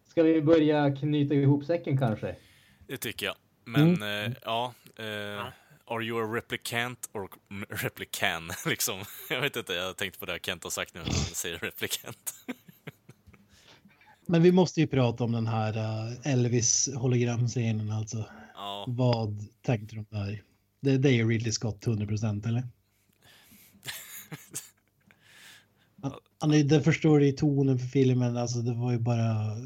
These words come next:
Speaker 3: Ja. Han, det var liksom att han ville bara göra en film med att klämma in gamla kändisar, liksom, eller vad, vad handlar den om egentligen?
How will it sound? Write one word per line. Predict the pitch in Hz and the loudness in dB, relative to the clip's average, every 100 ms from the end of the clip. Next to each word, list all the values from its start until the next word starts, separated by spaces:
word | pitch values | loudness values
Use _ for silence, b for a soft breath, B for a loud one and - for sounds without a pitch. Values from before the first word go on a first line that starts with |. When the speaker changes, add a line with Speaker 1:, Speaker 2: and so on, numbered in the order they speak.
| 135 B B B - | -12 B B B -8
Speaker 3:
Ja. | 113 107 101 - _ _ | -4 -4 -6 -12 _ _
Han, | 131 127 135 123 127 | -2 0 0 -2 0
det | 127 | 2
var | 143 131 | 6 6
liksom | 123 123 | 4 2
att | 117 | 0
han | 123 | 2
ville | 120 120 | 4 4
bara | 117 120 117 | 4 2 2
göra | 117 117 120 | 2 2 2
en | 117 | 0
film | - 120 110 104 - b b b | 0 0 0 -2 -8 b b b
med | 120 | -2
att | 113 | 2
klämma | 127 113 113 | 2 4 4
in | 113 110 | 4 2
gamla | 110 107 110 110 110 - B B B B B B B B B B - | 2 2 2 2 0 -4 B B B B B B B B B B 0
kändisar, | 127 113 110 104 104 | 4 4 4 0 -2
liksom, | 104 - 107 | -4 -4 -4
eller | 107 107 107 110 113 117 | 0 -2 -2 -4 -6 -4
vad, | 117 110 110 104 113 | 0 0 0 -2 -2
vad | 120 | 0
handlar | 123 117 110 | 2 2 4
den | 123 | 2
om | 107 | 2
egentligen? | 104 104 110 | 0 -2 -4